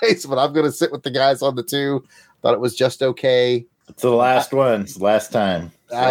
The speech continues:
Speaker 2: last
Speaker 1: I,
Speaker 2: mulligan they get.
Speaker 1: I, I, I'm actually, Alan, like, I started to move into didn't like it territory because, like Delvin said, I'm just so tired of watching them lose. And I just wanna shake the writers and be like, "There's other ways to build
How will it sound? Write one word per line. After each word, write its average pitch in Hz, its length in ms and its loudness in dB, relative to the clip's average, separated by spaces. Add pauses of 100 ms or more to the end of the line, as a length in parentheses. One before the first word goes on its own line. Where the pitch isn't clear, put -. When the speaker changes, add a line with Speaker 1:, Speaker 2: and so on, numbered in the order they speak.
Speaker 2:
last 104 40 0
Speaker 1:
I, 131 120 2
Speaker 2:
mulligan 113 440 0
they 104 140 0
get. 92 360 0 (360)
Speaker 1:
I, 156 480 0
I, 135 100 2
I'm 139 60 2
actually, 156 300 2
Alan, 139 480 4
like, 117 180 2
I 113 60 -2
started 139 480 0
to - 20 -20 (220)
move 127 280 2
into 123 200 2
didn't 123 260 -2
like 110 280 2
it 123 100 -10
territory 131 500 2
because, 113 460 -2
like 147 160 0
Delvin 135 280 0
said, 120 120 0
I'm 101 60 -2
just 113 140 -6
so 170 120 2
tired 143 380 0
of 127 60 -6
watching 123 320 0
them 101 120 -2
lose. 120 420 2 (360)
And 113 100 -2
I 123 40 4
just 131 140 -4
wanna 139 140 2
shake - 320 -2
the 127 100 2
writers 120 420 0
and 104 80 -6
be 117 80 0
like, 117 140 0
"There's 135 160 0
other 185 260 2
ways 175 300 2
to 156 80 -4
build 170 280 0